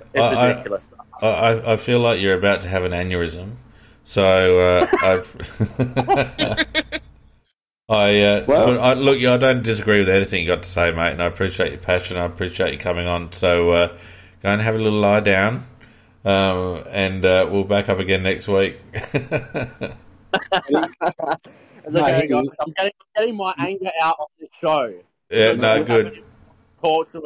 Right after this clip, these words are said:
Speaker 1: about it. You know, my wife hates football and stuff, so I'm <laughs> getting
Speaker 2: Oh, you
Speaker 1: venting
Speaker 2: poor
Speaker 1: my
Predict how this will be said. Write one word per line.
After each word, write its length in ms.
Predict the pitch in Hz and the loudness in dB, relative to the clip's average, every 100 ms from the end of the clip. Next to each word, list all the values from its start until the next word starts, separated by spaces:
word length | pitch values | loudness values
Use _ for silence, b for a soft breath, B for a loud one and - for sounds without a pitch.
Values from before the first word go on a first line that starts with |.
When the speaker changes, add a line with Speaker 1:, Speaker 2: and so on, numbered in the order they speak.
| 139 | -4
Speaker 1:
about 260 | 131 120 117 | 0 0 -2
it. 80 | 113 | -6
You 60 | |
know, 180 | 127 131 | -4 -2
my 140 | 139 | 0
wife 300 | 139 147 151 - | 2 2 2 0
hates 220 | 135 131 | -6 -6
football 520 | - 156 147 143 143 | -10 -10 -2 0 0
and 80 | 139 | -2
stuff, 260 | 143 135 147 | -2 0 0
so 160 | 156 139 | 0 2
I'm 240 | 147 156 160 | 2 -2 -10
<laughs> 80 | - | -4
getting 200 | 185 - - | -4 -4 -2
Speaker 2:
Oh, 240 | 104 98 | 2 4
you 180 | 90 90 | 2 2
Speaker 1:
venting 140 | 165 | 2
Speaker 2:
poor 200 | 101 90 | 4 2
Speaker 1:
my 100 | 80 | 4